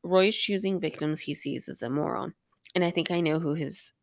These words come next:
who's next on his list. Remember the protester? Dean asks the guy in the parking lot. Sam says, "Yeah, I'll find him, but you can't let Roy heal anyone, all right?" Dean slowly walks towards the stage area as we go back to Sam, who is suspiciously <laughs> walking around the parking lot.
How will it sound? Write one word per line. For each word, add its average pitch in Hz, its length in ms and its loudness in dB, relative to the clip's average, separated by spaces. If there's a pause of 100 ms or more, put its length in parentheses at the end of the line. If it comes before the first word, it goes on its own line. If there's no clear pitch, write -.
(320)
who's 165 220 0
next - 280 -2
on 135 120 -4
his 151 140 -4
list. - 220 0
Remember 160 340 0
the 165 80 -2
protester? 160 640 0 (560)
Dean 202 200 6
asks 190 560 2
the 185 160 2
guy 165 400 6
in 170 120 2
the 147 60 2
parking 202 400 2
lot. 240 260 4 (1120)
Sam 196 260 4
says, - 240 0
"Yeah, 156 280 6 (120)
I'll 175 80 2
find 139 320 0
him, 113 120 -2
but 175 180 4
you 190 80 0
can't 202 220 0
let 220 160 0
Roy 180 220 4
heal 160 280 2
anyone, 139 320 -2
all 120 120 -2
right?" 165 360 0 (360)
Dean 208 200 6
slowly 202 320 4
walks 240 280 2
towards 196 280 0
the 180 100 -6
stage 160 640 0
area 151 400 0
as 156 220 -2
we 170 220 -6
go 156 100 2
back 147 280 2
to - 100 -10
Sam, 135 300 0
who 185 120 -4
is 151 100 -4
suspiciously - 640 -2
<laughs> - 20 6
walking 170 380 2
around 160 200 0
the - 80 -8
parking - 320 -4
lot. 135 220 -2